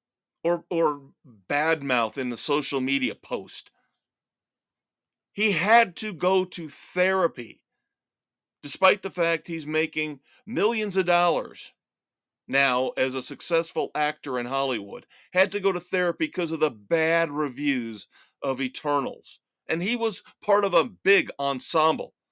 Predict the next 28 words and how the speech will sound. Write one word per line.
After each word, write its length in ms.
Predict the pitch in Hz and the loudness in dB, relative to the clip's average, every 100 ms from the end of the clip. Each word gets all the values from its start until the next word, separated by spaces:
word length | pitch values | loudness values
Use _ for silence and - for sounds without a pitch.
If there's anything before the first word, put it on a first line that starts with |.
| _ _ _ _ _ _ _ | _ _ _ _ _ _ _
So 180 | - 147 | -4 -2
it 80 | 143 | 4
wasn't 380 | 220 190 143 135 | 2 2 -6 -6
just 460 | 170 160 - - _ | 0 0 0 -10 _
him 560 | _ - 190 143 127 131 _ _ _ _ - | _ 0 2 2 0 -6 _ _ _ _ -2
taking 460 | 165 160 165 151 | 0 0 -4 -4
the 120 | 127 | -4
hit 480 | 113 165 151 - - _ _ _ _ _ _ _ _ | -2 0 0 -2 -18 _ _ _ _ _ _ _ _
for 140 | 139 139 | -4 0
how 180 | 147 | 0
the 120 | 151 147 | 2 0
movie 320 | 131 131 135 | 0 -2 -2
wasn't 380 | 120 131 139 113 | -2 -2 -2 -2
all 180 | 110 | -2
that 260 | 113 127 131 | 0 -2 -2
good. 300 | 175 139 92 - | -4 -4 -4 -4
I 200 | 135 190 | 0 2
didn't 240 | 208 185 156 | 0 -4 -4
personally 420 | 160 151 151 139 | -6 -4 -8 -6
think 240 | 139 135 | -8 -8
it 60 | 131 | -8
was 160 | 104 | -4
awful. 520 | 113 113 113 131 127 - _ _ - | 0 0 0 -2 -4 -8 _ _ -14
I 20 | |
thought 160 | 135 170 | 4 6
it 40 | |
was 120 | 156 131 | 6 2
okay. 560 | 110 - 101 117 - | 0 -2 -2 -2 -4